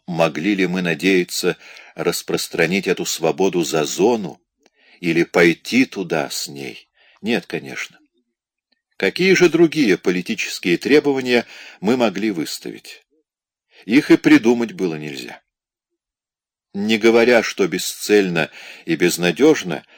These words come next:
придумать было нельзя. Мы не могли требовать в своем лагере ни чтобы вообще изменилась страна, ни чтоб она отказалась от лагерей. Нас бомбами с самолетов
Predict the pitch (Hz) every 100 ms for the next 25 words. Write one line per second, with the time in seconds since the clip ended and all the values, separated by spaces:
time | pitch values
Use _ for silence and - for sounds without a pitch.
0 | - _ _ - 98 95 78 117 127 117
1 | 87 90 101 101 95 85 82 76 73 64
2 | - _ _ _ _ _ _ _ _ _
3 | _ _ - 107 131 - 107 104 95 104
4 | 117 90 98 95 95 90 - - 85 92
5 | 90 82 85 82 82 - - - - _
6 | 95 123 - 110 95 90 87 - 107 104
7 | 92 _ 95 82 85 85 95 85 - -
8 | - 78 71 71 71 _ _ _ _ _
9 | _ 85 82 - - 90 98 101 - 90
10 | 82 90 92 - - - 90 82 78 69
11 | 64 - _ _ _ _ _ _ _ _
12 | - 87 104 - - - - 69 95 110
13 | 98 87 80 - - 87 82 80 71 -
14 | -